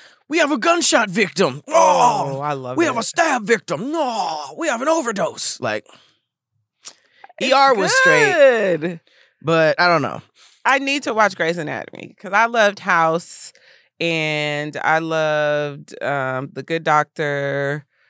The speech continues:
Speaker 2: Um, I think Jada Pinkett had a nurse show. I watched, I watched a lot of, like, medical shows. So,
Speaker 1: Okay. Well, then this might come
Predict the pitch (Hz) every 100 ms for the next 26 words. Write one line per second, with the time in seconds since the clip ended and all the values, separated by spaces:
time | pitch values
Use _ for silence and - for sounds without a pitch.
0 | _ _ - - 131 127 131 120 113 104
1 | 107 78 156 _ _ _ - - - 156
2 | 156 139 156 156 160 170 151 151 143 151
3 | 151 151 147 - 156 147 143 143 139 139
4 | 143 143 _ _ _ _ - 185 262 220
5 | 160 160 - - - 180 330 202 151 127
6 | 120 143 139 95 98 107 117 110 78 -
7 | - 62 - 101 - - - _ _ _
8 | - 175 160 151 147 143 151 - _ -
9 | 120 117 113 135 - 123 - - 127 127